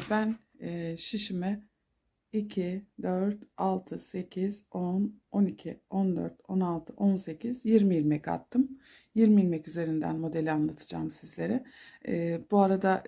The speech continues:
kanalıma abone değilseniz abone olup yorum ve beğenilerinize beni desteklerseniz çok mutlu olurum arkadaşlar. Abonelikler tamamen ücretsizdir. Bunu da hatırlatmak istedim.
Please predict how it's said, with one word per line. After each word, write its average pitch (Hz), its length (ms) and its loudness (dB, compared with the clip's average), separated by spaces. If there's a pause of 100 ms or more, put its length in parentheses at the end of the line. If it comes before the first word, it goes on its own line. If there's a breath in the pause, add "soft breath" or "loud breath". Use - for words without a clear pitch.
kanalıma 180 440 0
abone 185 340 0
değilseniz 180 540 2
abone 175 300 0
olup 165 300 -6
yorum 175 240 -2
ve 160 100 -4
beğenilerinize 165 640 -2
beni 170 200 -2
desteklerseniz 165 840 -6
çok - 200 -8
mutlu 165 240 -10
olurum 156 260 -2
arkadaşlar. 165 640 -6
Abonelikler 185 720 -2
tamamen 180 540 0
ücretsizdir. 202 760 -6
Bunu 165 180 -2
da 196 100 -2
hatırlatmak 160 540 -6
istedim. 247 500 -2